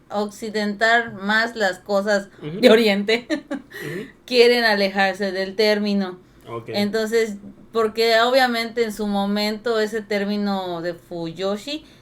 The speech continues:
Speaker 1: nació po-, de los japoneses varones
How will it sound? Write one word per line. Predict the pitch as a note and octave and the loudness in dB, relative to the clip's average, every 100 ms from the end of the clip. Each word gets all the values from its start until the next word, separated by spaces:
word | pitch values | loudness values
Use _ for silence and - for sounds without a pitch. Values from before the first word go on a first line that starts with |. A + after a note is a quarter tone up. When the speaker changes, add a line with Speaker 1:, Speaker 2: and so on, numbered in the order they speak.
| - | -16
Speaker 1:
nació | F#3+ G3+ G3+ G3+ A3+ A3 A3 A3+ A#3+ A3+ - - _ - _ - - | -2 0 0 -4 0 2 4 2 0 -2 -8 -20 _ -20 _ -14 0
po-, | G#3+ | 0
de | G3+ G#3 G3+ | 2 2 4
los | G#3 G3+ G3+ G3+ | 2 4 4 4
japoneses | G#3 G3+ G3+ B3 D#4 F4 D#4+ | -2 -2 -2 0 0 -2 2
varones | D4+ D4 D4 D4 D4+ D4+ | 2 4 0 0 -4 -4